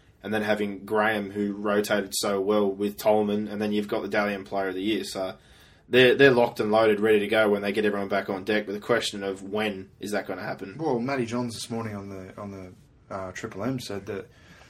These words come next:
Speaker 2: they reckon that, uh, Jan Barber is, is gonna be back within the month. So, I mean, for Bulldogs fans, you gotta be hoping that's gonna happen because
Speaker 1: Well, hopefully mentally healthy, though. You don't want him to pull out again. It's
Speaker 2: Yeah.
Speaker 1: gotta be back on board a hundred percent or
Speaker 2: Mm.
Speaker 1: n-, not come back
Speaker 2: Oh,
Speaker 1: until
Speaker 2: I, I
Speaker 1: he's right.
Speaker 2: agree,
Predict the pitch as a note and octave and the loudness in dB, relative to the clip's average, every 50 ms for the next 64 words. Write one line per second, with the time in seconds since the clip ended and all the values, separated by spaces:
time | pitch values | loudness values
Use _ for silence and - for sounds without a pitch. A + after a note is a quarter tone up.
0 | _ _ - A2+ A2 G#2+ G#2+ G#2+ A#2 G#2+ G#2 G2+ G#2 G#2 G2+ G2+ - - A2+ G#2+ | _ _ -6 -4 -4 -4 -4 -8 -8 -8 -8 -8 -8 -8 -8 -10 -10 -8 -6 -4
1 | G#2 G2+ G2+ G2+ G2 F#2+ G2 - - - - - A#2+ B2 A#2 G#2+ G#2+ G#2+ G#2 G#2 | -2 -2 -2 -4 -4 -6 -8 -12 -14 -18 -20 -16 -12 -8 -6 -6 -6 -6 -4 -2
2 | G2+ A2 A#2+ A2+ A2+ A2 G#2+ A2 G#2+ - A#2 A2 G#2 G#2+ G#2+ G#2+ G#2 G#2 G#2 A2 | 0 0 0 0 -2 -8 -10 -12 -12 -10 -8 -8 -8 -8 -8 -8 -6 -6 -6 -6
3 | G#2 G#2 - G#2+ G#2 G#2 G2+ F#2+ F#2 G#2 C#3+ F3+ - - - - - - _ - | -6 -8 -10 -12 -12 -10 -10 -8 -4 -4 -4 -4 -4 -6 -18 -20 -20 -20 _ -16
4 | - - G#2+ G2+ A2+ A2+ G2+ A2 G#2+ G#2+ - G2+ A2 C3 D3 C3+ G#2 - - - | -10 -8 -6 -6 -6 -6 -8 -8 -10 -10 -10 -8 -6 -2 -2 -2 -2 -4 -8 -8
5 | G#2 A2+ B2+ B2 A2 A2 A2 A#2+ A2+ G#2 G#2 A2+ A#2 A2 G#2+ G2 A2 C3+ C#3 - | -6 -4 -4 -4 -4 -4 -4 -4 -4 -4 -2 -4 -4 -4 -4 -6 -8 -8 -8 -8
6 | - A2 G2 F#2 F#2+ G2 - C3 C3+ B2 G#2+ - - G#2 G2 F#2+ - - - G#2 | -8 -8 -8 -8 -10 -8 -6 -6 -6 -6 -8 -8 -8 -8 -8 -8 -10 -10 -6 -6
7 | G#2 G#2 G#2 A#2+ A#2+ - - G#2+ G2+ G2+ G#2+ A#2 A#2 - A2 G2 G2 G#2 - G#2+ | -4 0 2 0 0 0 -2 -4 -4 -2 -4 -4 -4 -4 -4 -4 -4 -2 -2 -2
8 | G#2+ - G#2+ G2 F#2+ F#2+ F#2+ G2+ G#2+ G#2+ G#2+ G#2 G2+ G2 G2+ G2 - G#2+ G#2 G2 | -2 -2 -2 -4 -2 -2 0 2 2 2 2 0 -2 -4 -4 -2 2 2 2 2
9 | F#2 F#2+ F#2 G2+ G2+ G2+ G2 G2+ G2+ G#2 G#2 A#2 B2+ G#2+ A2+ G#2+ G#2+ G#2 G#2+ G#2 | 0 -4 -4 -4 -4 -4 -6 -10 -12 -8 -2 0 2 4 4 2 2 2 4 2
10 | G#2 G2+ A#2 A2+ A2 - A#2+ A2 G#2+ G2+ G#2 G#2 G#2+ G#2+ G2+ G2 A2 G#2+ G#2+ G2+ | 2 4 4 2 2 2 0 -2 0 4 6 6 6 6 4 2 0 0 0 -2
11 | - - - A#2 A2+ A#2+ - G2+ G#2 G2+ G2+ G2+ G#2 G#2+ A2+ A#2+ - _ _ - | -2 -2 -2 -2 -2 -2 -4 -4 -4 -4 -2 -4 -6 -8 -10 -12 -18 _ _ -6
12 | C3 C3 B2 - - - B2 A2+ G#2+ G#2+ G2+ G2+ F#3 C#3 B2+ B2+ C3 - E3+ E3 | -4 -4 -4 -4 -4 -4 -4 -2 -2 0 4 10 10 12 12 12 10 10 10 8
13 | B2 G#2+ G2+ C3+ C#3+ B2+ G2+ G2 - | 8 8 6 4 4 4 2 0 -4